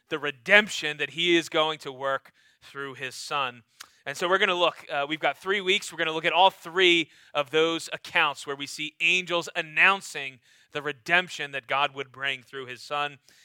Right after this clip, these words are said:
And, uh, we'll take those three and see what we can learn. So if you have your copy of the scriptures, you can turn to Luke, Luke's Gospel, chapter one, and we're gonna start in verse five.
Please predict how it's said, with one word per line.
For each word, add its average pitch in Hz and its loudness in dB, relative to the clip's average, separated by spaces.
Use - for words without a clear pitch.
And, 117 -8
uh, 120 -4
we'll 117 -12
take 135 -8
those 127 -12
three 127 -14
and 110 -16
see 131 -14
what 123 -16
we 120 -12
can 120 -20
learn. 120 -10
So 135 -4
if 135 -8
you 139 -10
have 180 4
your 180 -4
copy 180 2
of 160 -10
the 147 -10
scriptures, 175 -8
you 156 -8
can 156 -12
turn 147 -8
to 131 -16
Luke, 190 -2
Luke's 165 -4
Gospel, 175 2
chapter 156 0
one, 180 2
and 127 -6
we're 139 -8
gonna 147 -10
start 131 -6
in 120 -16
verse 127 -12
five. 90 -12